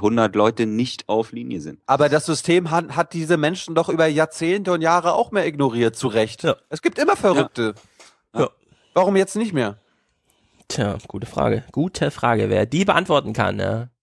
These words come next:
Speaker 2: So.
Speaker 3: können wir einen Podcast einstellen hier.
Speaker 2: Dann gab's einen, gab's einen Beitrag dazu natürlich, ne? Klaus Kleber, äh, hat den anmoderiert, das sparen wir uns jetzt mal.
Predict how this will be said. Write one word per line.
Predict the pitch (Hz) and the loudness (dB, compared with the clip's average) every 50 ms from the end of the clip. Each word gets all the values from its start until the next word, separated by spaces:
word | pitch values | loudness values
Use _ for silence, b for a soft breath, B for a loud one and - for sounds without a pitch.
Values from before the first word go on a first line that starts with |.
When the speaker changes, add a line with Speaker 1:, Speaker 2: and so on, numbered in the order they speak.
| _ _ _ _ _ _ _ _ _ _ _ | _ _ _ _ _ _ _ _ _ _ _
Speaker 2:
So. | - 127 123 107 | -6 -4 -4 -4
Speaker 3:
können | 92 - - 101 110 | -4 -6 -6 -4 -4
wir | |
einen | 117 - | -2 -2
Podcast | 139 - - 143 - - | -2 -2 -2 -2 -2 -2
einstellen | - - - - - - | -4 -6 -6 -6 -8 -6
hier. | 110 120 | -2 0
Speaker 2:
Dann | 170 180 | 2 2
gab's | 180 180 185 - - | 2 2 2 0 -6
einen, | 180 170 156 | -8 -8 -8
gab's | - - - 180 185 - - | -6 0 0 0 2 0 0
einen | 175 | 0
Beitrag | 120 127 113 117 - - 95 90 - | 2 2 2 0 -2 -4 -10 -10 -10
dazu | 87 82 - - 92 | -10 -14 -12 -14 -16
natürlich, | 80 82 87 - 107 92 95 95 | -14 -14 -14 -12 -12 -14 -12 -8
ne? | 110 131 180 226 - | -4 -2 -2 -2 0
Klaus | - 117 113 113 - | 0 0 0 0 0
Kleber, | - 117 113 113 110 110 101 104 110 - - | -2 2 2 4 4 2 0 -2 -6 -14 -10
äh, | - 101 104 | -8 -6 -6
hat | 107 110 - | -6 -4 -4
den | 120 104 | -4 -2
anmoderiert, | - - 151 185 175 160 156 143 127 131 131 135 131 - 120 | 0 0 0 0 0 0 0 0 2 2 2 2 2 2 0
das | 101 | -6
sparen | - - - 113 123 135 139 | -4 0 0 2 2 2 0
wir | 127 | 0
uns | 120 110 - | -2 -2 -2
jetzt | 123 113 - - | -6 -6 -6 -8
mal. | 120 113 107 107 110 113 | -8 -6 -4 -4 -4 -6